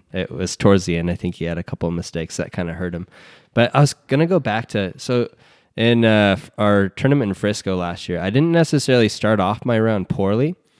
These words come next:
but my first round was on a card with two guys that were, uh, significantly above my level of play, of what I would, would consider my skill level.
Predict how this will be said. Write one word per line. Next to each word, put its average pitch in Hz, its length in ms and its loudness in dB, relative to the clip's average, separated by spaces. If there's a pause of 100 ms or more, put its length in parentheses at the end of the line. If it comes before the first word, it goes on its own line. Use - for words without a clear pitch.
(340)
but 110 180 0
my 107 200 2
first 147 500 0
round 98 640 0
was 107 220 0
on 107 160 0
a 98 60 -2
card 98 380 -2
with 90 440 -4 (720)
two 135 360 4
guys 98 760 -2 (100)
that 95 260 0
were, 90 460 0
uh, 87 300 -4 (120)
significantly 120 840 2
above 95 580 2
my 92 480 0
level 87 380 -4
of 82 100 -8
play, 85 260 -4
of 85 140 -8
what 90 160 -2
I 87 140 -2
would, 87 180 -6 (140)
would 98 200 0
consider 87 460 -4
my 85 180 -4
skill 87 260 -6
level. 85 380 -6